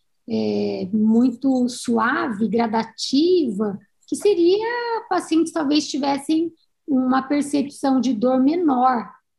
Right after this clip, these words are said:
em relação ao aparelho fixo, né? Tanto é que muitos, é, tem um grupo de, de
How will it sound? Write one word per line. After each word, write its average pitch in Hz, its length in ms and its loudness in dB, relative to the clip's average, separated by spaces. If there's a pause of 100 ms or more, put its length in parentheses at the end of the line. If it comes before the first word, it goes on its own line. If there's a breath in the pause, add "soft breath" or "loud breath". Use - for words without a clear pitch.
(120)
em 233 100 2
relação 233 680 -2
ao 240 180 2
aparelho 254 460 -2
fixo, - 640 -2 (680 soft breath)
né? 220 140 -2
Tanto 240 400 0
é 226 120 2
que 254 160 0
muitos, 277 560 4 (160)
é, 214 300 -2
tem 254 180 0
um 269 120 6
grupo 247 460 2
de, 208 340 -2
de 190 320 -10